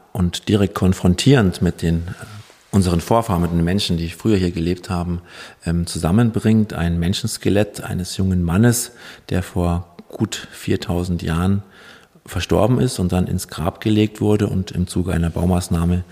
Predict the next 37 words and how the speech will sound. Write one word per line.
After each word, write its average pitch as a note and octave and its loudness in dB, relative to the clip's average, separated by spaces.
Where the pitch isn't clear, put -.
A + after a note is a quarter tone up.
dann E2 2
wieder E2 2
ans D#2+ -2
Tageslicht E2 -2
kam C#3 2
und G2+ 0
entsprechend F#2 -4
in E2+ -6
die F2 -4
Sammlung F2 0
hier F2 -6
zu - -10
uns, F2+ -6
ähm, E2+ -4
gelangte. E2+ -2
Das - -8
Werkzeug F#2 -2
soll E2 0
schlichtweg - -6
die E2+ -8
Arbeit G#2 -4
von F#2 -6
uns F2+ -6
Archäologen G2+ -8
darstellen, G2+ -2
dass F2 -10
das - -12
natürlich F2 -10
nicht - -12
Zauberei F2 -2
ist, A2+ 0
sondern F2+ -2
dass - -16
man F2 -4
sich F2 -10
da - -10
auch - -14